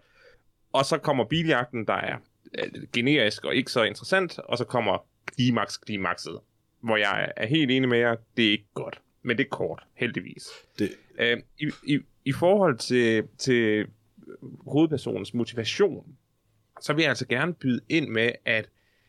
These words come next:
Speaker 1: øh, hovedpersonen, mister Taken, øh, jeg ved ikke, hvad hans navn er, øh, det er også ligegyldigt. Øh,
Speaker 2: Qui-Gon Jinn,
Speaker 1: Liam
Speaker 2: tror jeg,
Speaker 1: Neeson.
Speaker 2: noget.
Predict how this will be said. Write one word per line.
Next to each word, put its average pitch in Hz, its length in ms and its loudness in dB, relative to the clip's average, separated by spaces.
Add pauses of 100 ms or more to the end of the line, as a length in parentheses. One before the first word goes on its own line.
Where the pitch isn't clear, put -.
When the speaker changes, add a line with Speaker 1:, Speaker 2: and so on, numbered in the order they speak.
(320)
Speaker 1:
øh, 65 80 -2 (520)
hovedpersonen, 127 720 2
mister 107 220 -2
Taken, 120 560 -2 (520)
øh, 104 60 -2
jeg 53 640 -4 (240)
ved 92 160 -2
ikke, - 100 -6
hvad - 100 -4
hans 98 180 -6
navn 95 240 0
er, 95 100 0 (160)
øh, 104 80 -2 (140)
det - 20 -6
er - 80 0
også - 180 -6
ligegyldigt. 131 500 0 (420)
Øh, 113 100 4
Speaker 2:
Qui-Gon 110 180 4
Jinn, 107 100 4 (100)
Speaker 1:
Liam 113 120 4
Speaker 2:
tror 110 160 2
jeg, 82 80 2
Speaker 1:
Neeson. - 20 2
Speaker 2:
noget. 82 180 0